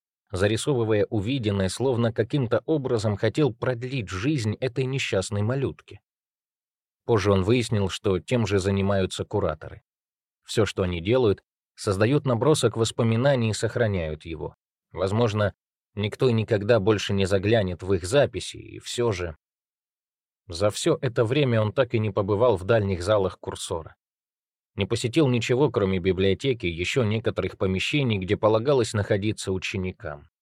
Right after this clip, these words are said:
Только в самые первые дни Энсадума и кое-кого из других учеников провели по внутреннему двору, показав, что где находится.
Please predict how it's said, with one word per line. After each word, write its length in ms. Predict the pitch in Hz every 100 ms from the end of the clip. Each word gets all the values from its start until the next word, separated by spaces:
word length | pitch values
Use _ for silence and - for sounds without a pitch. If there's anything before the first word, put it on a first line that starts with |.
| _ _ _ _ _ _ _ -
Только 280 | 113 98 104
в 60 |
самые 340 | - 107 107 95
первые 360 | 110 98 92
дни 300 | 87 117 123 - _ _ _ _ _ _
Энсадума 720 | 90 101 113 104 127 113 98 - -
и 100 | 90
кое-кого 500 | 120 110 104 104 107
из 140 | 95
других 380 | 87 101 101 95
учеников 720 | 92 - 92 95 - 147 - -
провели 420 | - 110 131 165
по 160 | 156 135
внутреннему 640 | 110 147 120 117 113 107
двору, 320 | 95 107 131
показав, 500 | 117 107 104 101 107
что 200 | - 113
где 180 | 90 92
находится. 720 | 90 92 95 80 78 - -